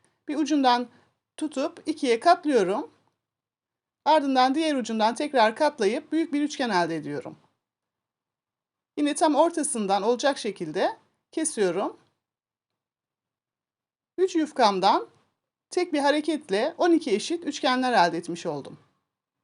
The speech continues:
Tüm yufkalarımı bu şekilde hazırladıktan sonra böreğim için kullanacağım sosumu da hazırlayacağım.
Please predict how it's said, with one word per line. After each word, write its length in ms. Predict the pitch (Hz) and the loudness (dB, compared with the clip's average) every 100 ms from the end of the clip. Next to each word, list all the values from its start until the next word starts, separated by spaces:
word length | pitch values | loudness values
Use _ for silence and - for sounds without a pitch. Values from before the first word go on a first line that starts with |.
| _ _ _ _ _ _ _ _ _ _ _ _ _ _ _ _ _ _ _ _ _ _ _ _ _ _ _ _ _ _ _ _ - | _ _ _ _ _ _ _ _ _ _ _ _ _ _ _ _ _ _ _ _ _ _ _ _ _ _ _ _ _ _ _ _ -8
Tüm 180 | 392 381 | -2 0
yufkalarımı 540 | 320 254 214 208 262 | 0 0 2 0 -2
bu 60 | 330 | -4
şekilde 340 | 302 294 262 | -6 -4 -2
hazırladıktan 680 | 311 294 262 220 220 196 190 | -2 0 -2 -2 -2 -2 -2
sonra 520 | - 165 165 320 - _ _ _ _ _ | -6 -6 -2 -2 -4 _ _ _ _ _
böreğim 320 | 330 339 269 | 0 0 0
için 220 | 220 220 269 | -4 -6 -4
kullanacağım 540 | 349 294 220 202 240 | 0 0 0 -2 -2
sosumu 380 | 302 320 294 285 | -2 -4 -2 0
da 100 | 247 | 0
hazırlayacağım. 760 | 202 190 170 170 165 285 - | -2 -4 -6 -6 -2 -2 -4